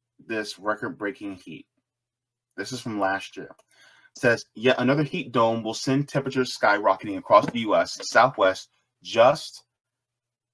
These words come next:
after the planet saw its hottest week on record." It says, "Temperatures are set to skyrocket to potentially record-setting levels across the U S Southwest.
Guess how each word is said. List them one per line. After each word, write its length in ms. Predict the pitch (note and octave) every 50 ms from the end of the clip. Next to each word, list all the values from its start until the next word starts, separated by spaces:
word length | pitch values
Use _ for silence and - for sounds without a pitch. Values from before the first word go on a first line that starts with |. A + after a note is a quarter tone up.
| _ _ _ _
after 580 | A#2 A#2 B2+ B2+ - _ - G2+ F#2+ F2+ F2 F2
the 120 | - -
planet 360 | - - B2 A2 G#2+ G#2 F2
saw 240 | - - A2 F#2+ -
its 180 | - F#2+ F#2+ -
hottest 440 | - - A2+ G#2 - - - - -
week 180 | G#2+ G2+ - - _
on 240 | - F#2+ F#2 F#2 F2
record." 360 | F2 F2 - - D2+ C#2+ _
It 60 | - _ _ _ _ _ _ _ _ _ _ _ _ _ _ _ _ _ _ _ _ _ _ _ _ _ _ _ _ _ _ _ _ _ _ _ _ _ _ _ _ _ _ - _ _ _ _ _
says, 240 | - B2+ A#2+ -
"Temperatures 460 | - F#3 D3 C3+ D3+ C#3+ D3 D3+ D3 C#3+
are 80 | B2
set 200 | - - A2+ - -
to 60 | A2+
skyrocket 600 | - - A#2 A2 A2 A2+ A#2 A2+ A#2 - - -
to 60 | -
potentially 580 | - B2 - C3 A#2+ A#2 - - B2 A#2 A2+ G#2
record-setting 960 | F#2+ G2+ G2+ G#2+ A2+ - - B2+ B2+ A#2+ - - - - A2+ G#2+ A2 A2 G#2
levels 360 | G2 G#2 A2 A2+ B2 B2+ B2+
across 340 | C3 - - G2 F#2+ F#2+ -
the 100 | - G2
U 140 | F#2+ F#2+ F#2
S 120 | - -
Southwest. 640 | - F#2+ F2+ - - - B2 C3+ C3+ C3+ - -